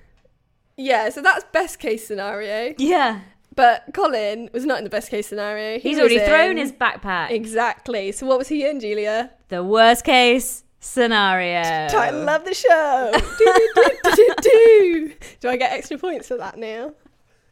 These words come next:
Speaker 1: Thank you. <laughs> Neil said yes, just for anyone
Speaker 2: Yeah.
Speaker 1: wondering. Um,
Speaker 2: <laughs>
Speaker 1: he thought
Speaker 2: We should do points.
Speaker 1: We should.
Speaker 2: <laughs> No, we
Speaker 1: Um,
Speaker 2: shouldn't. My ego can't deal with that.
Speaker 1: It's the only way I'm driven.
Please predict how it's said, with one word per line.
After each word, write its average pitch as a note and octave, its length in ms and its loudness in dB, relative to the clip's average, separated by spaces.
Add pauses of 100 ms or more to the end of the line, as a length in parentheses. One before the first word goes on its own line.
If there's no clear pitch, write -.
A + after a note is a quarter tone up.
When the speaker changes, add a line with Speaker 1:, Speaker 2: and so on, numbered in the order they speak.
(460)
Speaker 1:
Thank B3 300 -4
you. D4 180 0 (420)
<laughs> - 360 -16
Neil C4 240 -2
said C4 160 -8
yes, A3 200 -8 (200)
just A#3 180 -6
for B3 60 -6
anyone A#3 200 -4
Speaker 2:
Yeah. G3+ 380 -8
Speaker 1:
wondering. A#3+ 400 -10 (500)
Um, C#4 880 2 (600)
Speaker 2:
<laughs> - 240 -18
Speaker 1:
he G4 380 4
thought B3+ 600 -2 (220)
Speaker 2:
We D#4 80 -6
should E4+ 240 -10
do D3+ 140 -16
points. C#3 580 -20
Speaker 1:
We F#4 160 2
should. G4 560 0
Speaker 2:
<laughs> - 40 -6 (1000)
No, B3 200 -6
we B3+ 40 -4
Speaker 1:
Um, B3 80 -4
Speaker 2:
shouldn't. E3 360 -10
My F3+ 200 -12
ego E3 300 -12
can't F3 200 -16
deal - 140 -18
with A2+ 120 -18
that. - 120 -20
Speaker 1:
It's B3+ 160 -14
the B3 160 -8
only A#3+ 160 -6
way F3 220 -12
I'm F3+ 120 -14
driven. A3 440 -12